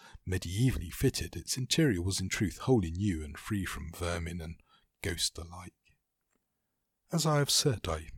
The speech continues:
moved in on July sixteenth, nineteen twenty-three. My household consisted of seven servants and nine cats, of which the latter species I'm particularly fond. My eldest cat, Midnight, was seven years old and had come with me from my home in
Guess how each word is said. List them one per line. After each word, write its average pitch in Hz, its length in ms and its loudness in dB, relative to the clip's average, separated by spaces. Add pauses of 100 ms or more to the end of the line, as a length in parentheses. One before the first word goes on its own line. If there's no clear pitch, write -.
moved 98 260 2
in 110 140 8
on 82 140 2
July 95 320 0
sixteenth, - 600 2
nineteen 101 360 2
twenty-three. 107 680 0 (140)
My 107 120 -2
household 135 480 2 (140)
consisted 127 520 0
of 92 80 -2
seven 113 360 2
servants 104 460 4
and 92 100 0
nine 98 240 4
cats, - 460 -2 (460)
of 127 100 2
which 143 220 4
the - 80 -4
latter 123 320 0
species - 560 2
I'm 87 120 0
particularly - 500 0
fond. 85 500 -2 (500)
My 95 140 2
eldest 110 440 6
cat, - 360 -6
Midnight, - 560 0
was 90 100 -2
seven 127 320 4
years 123 280 4
old 104 280 4
and 85 80 -2
had 90 160 -6
come 98 280 2
with 98 180 -4
me 92 140 2
from - 160 -6
my 87 100 -4
home 90 300 -2
in 82 100 -4